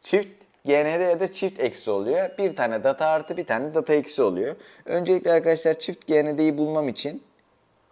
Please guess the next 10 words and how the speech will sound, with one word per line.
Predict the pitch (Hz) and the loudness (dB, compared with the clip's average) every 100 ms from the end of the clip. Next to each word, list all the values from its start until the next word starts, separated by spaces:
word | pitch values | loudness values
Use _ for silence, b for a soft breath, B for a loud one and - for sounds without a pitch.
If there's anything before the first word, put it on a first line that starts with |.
| _ _ _ | _ _ _
bakalım. | - 151 131 101 98 139 _ _ _ _ _ _ _ _ _ _ _ 180 | -6 0 0 2 -2 -4 _ _ _ _ _ _ _ _ _ _ _ -2
Burası | 170 143 143 | 2 2 2
arkadaşlar | 135 131 135 131 131 160 160 | 2 2 2 0 0 -2 -4
çift | - 160 - _ | -4 -8 -8 _
G | 131 127 123 | 4 4 4
N | 123 117 | 2 2
D | 113 98 | 0 0
büyük | 92 | -4
ihtimal | - 104 117 | -6 -10 -8
şase. | 123 135 127 92 98 | -6 -4 -4 -4 -8